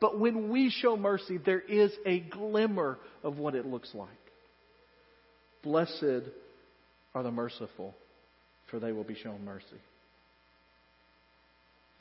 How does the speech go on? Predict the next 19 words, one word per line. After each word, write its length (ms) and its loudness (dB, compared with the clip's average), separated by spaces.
Second 480 0
and 160 -8
finally, 480 -6
I 40 -10
told 260 2
you 80 -4
if 60 -4
I 40 -2
was 80 -6
preaching 280 -4
the 60 -4
whole 120 -2
thing, 180 -4
we'd 140 -6
be 100 -6
here 120 -8
for 140 -12
a 60 -8
while. 220 -10